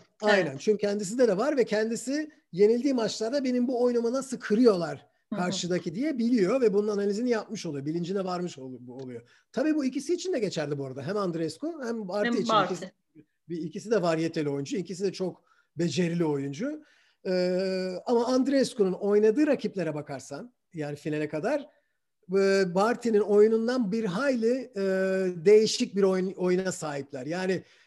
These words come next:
Speaker 1: e, Andre-, Andreescu finale gelerken, gelirken hep kendi oyununa karşı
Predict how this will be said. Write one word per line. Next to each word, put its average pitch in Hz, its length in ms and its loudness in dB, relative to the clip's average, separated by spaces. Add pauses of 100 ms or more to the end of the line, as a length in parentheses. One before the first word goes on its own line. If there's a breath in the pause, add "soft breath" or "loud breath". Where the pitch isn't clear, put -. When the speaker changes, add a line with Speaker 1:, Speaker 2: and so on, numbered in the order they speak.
(140 soft breath)
Speaker 1:
e, 165 60 0 (440)
Andre-, 196 440 0
Andreescu 190 680 -2
finale 208 380 -2
gelerken, 185 680 -2
gelirken 160 580 -4 (300 soft breath)
hep 285 340 -2
kendi 233 360 -4
oyununa 233 500 0
karşı 240 600 -4